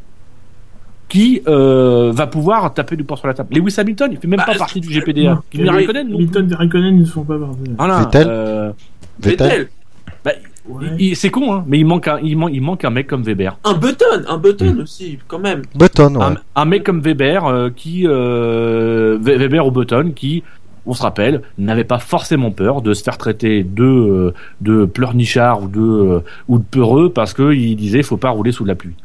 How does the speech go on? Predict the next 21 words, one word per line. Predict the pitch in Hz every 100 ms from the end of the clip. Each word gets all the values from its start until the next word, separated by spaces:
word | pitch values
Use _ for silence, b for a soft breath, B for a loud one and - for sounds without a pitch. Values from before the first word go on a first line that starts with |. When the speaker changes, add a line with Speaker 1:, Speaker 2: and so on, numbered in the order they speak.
| -
Speaker 1:
Euh, | 85 80 80 78 80
voilà. | 92 87 - b b -
Bah, | 127 147
je, | 135 143
je | 135
trouve | 143 185
qu'aujourd'hui | 175 143 143 131 170
il | 143
manque, | 135 160
il | -
manque | 135 139
des |
mecs | 135 123
comme | 120
ça. | 120 156 180
Et | -
ça, | - - 143 - - - - - -
Alonso | 139 170 180 151 175
devrait | 139 123 135
avoir | 131 131 -
tout | - 190